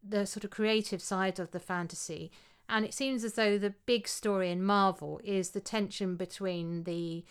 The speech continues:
big money juggernaut and the creativity of the individual storyline writers in the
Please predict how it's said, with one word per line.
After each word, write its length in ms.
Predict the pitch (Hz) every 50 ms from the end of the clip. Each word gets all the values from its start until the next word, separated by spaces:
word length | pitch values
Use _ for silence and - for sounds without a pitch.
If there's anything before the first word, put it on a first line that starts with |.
| - - - - _ _ _ - - - -
big 220 | - 226 214 208 196
money 400 | 190 196 196 185 185 180 175 170 -
juggernaut 920 | 226 214 208 214 196 170 160 160 165 190 185 - - - - - - - _ _ _ _ _ -
and 500 | 190 190 180 180 175 170 170 175 175 170 - -
the 480 | 190 180 175 175 175 170 170 165 - - _
creativity 720 | - - 208 196 185 - 220 196 190 180 - - 190 175 -
of 460 | - 190 180 180 175 170 165 - - -
the 280 | 170 165 165 165 165
individual 580 | - - 208 202 185 190 175 196 185 - 185 175
storyline 520 | - - 214 190 180 175 180 175 175 170
writers 400 | 175 175 175 170 - - 170 -
in 200 | 175 170 170 165
the 160 | 165 165 160